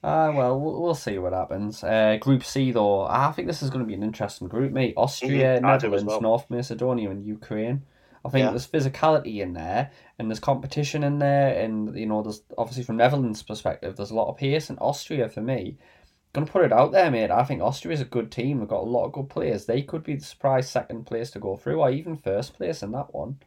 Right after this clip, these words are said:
Speaker 1: for me.
Speaker 2: Yeah, to be honest, mate, I've got Austria down to qualify top for that one.
Speaker 1: Aye.
Speaker 2: Um, I think bar Group F, this is probably the hardest group. Um,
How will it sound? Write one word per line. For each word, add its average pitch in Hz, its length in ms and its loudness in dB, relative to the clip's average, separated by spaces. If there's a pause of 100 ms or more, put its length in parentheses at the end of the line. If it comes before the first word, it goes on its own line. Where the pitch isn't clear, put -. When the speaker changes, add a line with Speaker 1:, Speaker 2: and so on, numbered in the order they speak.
Speaker 1:
for - 80 -12
me. 131 220 -2
Speaker 2:
Yeah, - 180 2 (260)
to - 120 -20
be 101 120 -4
honest, 156 320 -4
mate, 101 220 -8
I've 104 200 0
got - 120 -6
Austria - 380 -14
down 101 220 -10
to 104 60 -16 (200)
qualify 98 420 -4
top - 260 -8
for 135 100 -2
that 143 160 -2
one. 101 180 -8 (240)
Speaker 1:
Aye. 113 600 2
Speaker 2:
Um, 110 300 -6 (320)
I 151 220 6
think 120 400 -10
bar 127 300 -2
Group 123 340 -4
F, - 540 -6
this 107 180 -6
is 104 240 -12
probably 107 300 -4
the 107 80 -4
hardest 104 340 0
group. 107 280 -4 (260)
Um, 196 560 -2